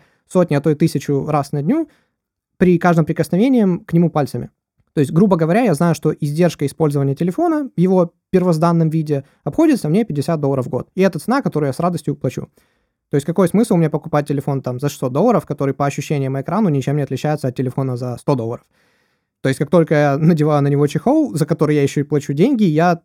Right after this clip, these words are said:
теряю в эту же секунду пятьсот долларов его стоимости. А если я и вправду его разобью, то заплатить мне придётся всего-навсего пятьдесят,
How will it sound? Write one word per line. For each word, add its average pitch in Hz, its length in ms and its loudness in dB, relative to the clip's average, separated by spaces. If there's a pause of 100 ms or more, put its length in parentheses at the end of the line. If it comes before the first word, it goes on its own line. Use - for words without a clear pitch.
теряю 156 360 0
в 156 60 0
эту 147 140 -2
же 139 120 -4
секунду 226 400 0
пятьсот 151 320 -4
долларов 185 340 0
его 156 180 0
стоимости. 156 520 -4 (420)
А 143 160 0
если 160 240 2
я 151 60 2
и - 20 0
вправду 311 300 0
его 165 180 4
разобью, 143 340 2
то 135 100 -4
заплатить 147 360 -2
мне 202 80 2
придётся 165 640 -2 (100)
всего-навсего 160 500 -4
пятьдесят, 190 420 -4